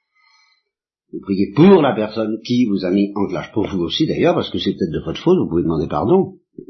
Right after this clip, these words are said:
Mais c'est pas le principal. Que vous demandiez pardon ou pas,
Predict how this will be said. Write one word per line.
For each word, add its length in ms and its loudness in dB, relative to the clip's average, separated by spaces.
Mais 300 4
c'est 80 0
pas 100 2
le 80 2
principal. 580 -6
Que 220 -6
vous 140 2
demandiez 260 2
pardon 320 0
ou 160 2
pas, 300 -2